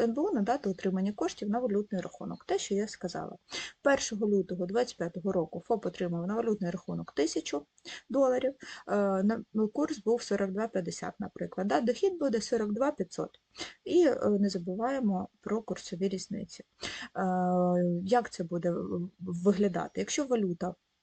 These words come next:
лежить на рахунку, е, її курс змінюється, да, е, це ще не буде доходом.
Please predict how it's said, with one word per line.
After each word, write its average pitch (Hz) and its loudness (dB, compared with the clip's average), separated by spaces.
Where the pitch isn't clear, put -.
лежить 208 4
на 196 2
рахунку, 349 2
е, - 0
її 208 2
курс - -4
змінюється, 294 -2
да, 233 2
е, 208 2
це 269 2
ще 262 0
не 233 4
буде 185 0
доходом. 180 -4